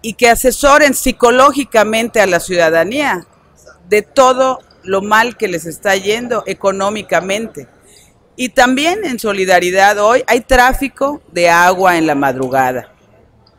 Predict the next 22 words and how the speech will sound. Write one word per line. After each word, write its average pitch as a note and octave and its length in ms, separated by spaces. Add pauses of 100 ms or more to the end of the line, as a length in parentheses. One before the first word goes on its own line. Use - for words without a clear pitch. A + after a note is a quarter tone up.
(380)
¿Por F#3+ 160
qué? F3+ 240 (260)
Porque G#3+ 240
el A3 80
líquido A3+ 480 (100)
ya G#3+ 200
falta. C#3+ 500 (1400)
La F3+ 160
gente B3 400
no B3 160
tiene A#3 340
ni F#3+ 160
para F#3+ 300
pagar A3+ 340
agua, F#4+ 480
ni G#3 220
tiene B3+ 360
un B3 120
buen G3+ 220
servicio D#3 580
de F2+ 100
agua. B1 340